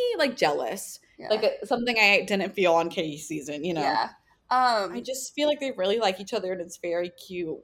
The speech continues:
Speaker 1: and it just makes me happy.
Speaker 2: I will say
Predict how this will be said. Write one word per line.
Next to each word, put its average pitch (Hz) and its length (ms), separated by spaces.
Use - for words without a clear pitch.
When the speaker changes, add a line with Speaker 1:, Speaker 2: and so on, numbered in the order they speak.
Speaker 1:
and 135 160
it 143 120
just 175 280
makes 170 280
me 165 260
happy. 170 720
Speaker 2:
I 240 100
will 226 320
say 127 640